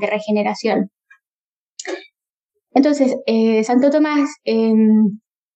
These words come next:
y basándose, ¿no? en el corpu-, en las cartas de San Pablo, nos dice que Cristo resucitado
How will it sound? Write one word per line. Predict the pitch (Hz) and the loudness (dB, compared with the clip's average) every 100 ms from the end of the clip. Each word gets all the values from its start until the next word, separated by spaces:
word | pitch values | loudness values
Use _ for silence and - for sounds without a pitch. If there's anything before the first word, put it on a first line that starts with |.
| _ _ - - | _ _ -20 -6
y | 220 214 180 - - - | -2 0 -2 -4 -4 -4
basándose, | 196 226 233 208 - | -2 0 0 0 2
¿no? | 262 285 | 2 2
en | 262 | 2
el | 233 | 2
corpu-, | 240 240 226 | 0 0 0
en | 220 214 | 0 0
las | 214 - | -2 -4
cartas | 214 233 | -4 -2
de | 233 | -2
San | 247 247 | 2 2
Pablo, | 269 262 240 | 2 0 0
nos | 233 | 2
dice | 262 254 214 | 0 0 0
que | 202 - - | -2 -4 -4
Cristo | 233 240 240 | -4 -2 0
resucitado | 240 247 254 285 | 0 0 2 0